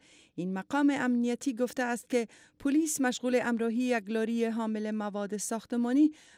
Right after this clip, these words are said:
و محل سرکسازی در یک ساحه جنگلی بود که شورشیان آنها را هدف بمبگذاری کنار جاده قرار دادند. شورشیان ماویست، الهام گرفته از ماو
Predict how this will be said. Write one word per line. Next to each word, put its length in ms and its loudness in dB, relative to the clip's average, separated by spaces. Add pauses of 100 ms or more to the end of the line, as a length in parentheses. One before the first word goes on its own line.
و 100 4
محل 380 2
سرکسازی 680 -2
در 180 -2
یک 240 -4
ساحه 460 -4
جنگلی 460 2
بود 200 0
که 220 2 (360)
شورشیان 580 2
آنها 320 0
را 140 0
هدف 380 -4
بمبگذاری 880 -6
کنار 400 -6
جاده 540 -8 (260)
قرار 260 0
دادند. 520 -10 (680)
شورشیان 640 -6
ماویست، 640 0 (220)
الهام 340 0
گرفته 400 -2
از 500 -2
ماو 260 -4